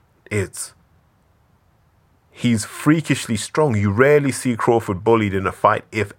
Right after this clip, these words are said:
ever. He's blessed with freakishly long arms. He's surprisingly quick. But he also has this beautiful ability to, to vary the pace.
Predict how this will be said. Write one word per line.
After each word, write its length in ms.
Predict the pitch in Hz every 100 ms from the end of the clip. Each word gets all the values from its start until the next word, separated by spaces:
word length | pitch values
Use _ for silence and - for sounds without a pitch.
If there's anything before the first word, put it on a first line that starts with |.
| -
ever. 440 | 117 120 - - - _ _ _ _ _ _ _ _ _ _ _ _ _ _ _ _ _ _ _ _
He's 440 | - 123 120 113 101
blessed 540 | 98 113 135 139 -
with 200 | 120 110
freakishly 500 | - 120 113 104 110
long 220 | 101 92
arms. 460 | 98 98 78 76 -
He's 300 | 107 104 95 - _ - - _ _ _
surprisingly 840 | - 135 - 123 123 120 110 104 101
quick. 540 | - 127 98 - - _ _ _ _ _ _ _ _ _ _
But 140 | 120
he 140 | 110 127
also 280 | 147 143 139
has 220 | 139 120
this 260 | 117 - - _ -
beautiful 680 | 95 110 131 - 113 120 113
ability 560 | 92 113 113 - 92
to, 520 | - - 90 87 87 98 _ _ _ _ _ _ _ _ - _ _ _ _ _ _ _ _ _ _ _ _
to 120 | - 104
vary 560 | 87 95 113 110 107
the 140 | 98 90
pace. 500 | 113 95 - -